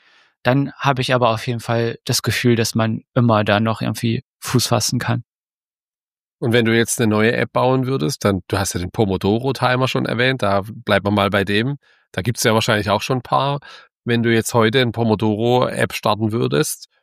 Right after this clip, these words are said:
Speaker 2: was denkst du, was wären die größten Hebel? Wo würdest du die ersten User bekommen? Von deinem Profil aus jetzt, weil du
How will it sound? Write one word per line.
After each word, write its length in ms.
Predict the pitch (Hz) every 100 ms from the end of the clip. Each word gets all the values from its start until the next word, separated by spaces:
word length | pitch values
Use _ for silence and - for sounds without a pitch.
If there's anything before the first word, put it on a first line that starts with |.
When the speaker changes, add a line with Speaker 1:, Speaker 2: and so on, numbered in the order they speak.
| _ _ -
Speaker 2:
was 320 | 113 110 -
denkst 440 | 110 127 123 -
du, 280 | 143 - -
was 220 | 127 -
wären 160 | 120 107
die 80 | 107
größten 540 | 101 104 117 - 123
Hebel? 640 | 85 101 98 117 127 156 - _ _ _ _ _ _
Wo 280 | - 104 110
würdest 260 | 120 117 -
du 60 |
die 120 | 123 107
ersten 280 | 104 -
User 320 | 113 107 - -
bekommen? 380 | - 123 110 - _ _ _ _ _
Von 360 | _ - 101
deinem 500 | 92 98 110 131 127 120 _
Profil 480 | - 92 - 139 185
aus 380 | - 190 190 -
jetzt, 420 | 175 - - -
weil 220 | 131 113
du 400 | 113 110 107